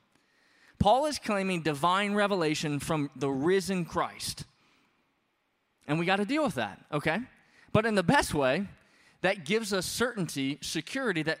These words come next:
the gospel he is preaching is not just some self-help, just, just get you a little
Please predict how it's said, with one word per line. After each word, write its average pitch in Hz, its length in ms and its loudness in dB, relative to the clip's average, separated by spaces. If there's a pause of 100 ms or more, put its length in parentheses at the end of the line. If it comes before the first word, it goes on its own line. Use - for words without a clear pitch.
(120)
the 143 120 -6
gospel 185 420 0
he 175 120 -2
is 147 100 -4
preaching 190 320 -8
is 147 160 -4
not 160 160 -2
just 170 180 -6
some 156 200 -4
self-help, 156 960 -2 (420)
just, - 240 -4 (100)
just 135 220 -10 (100)
get 190 220 -4
you 190 80 0
a - 20 0
little 170 240 -2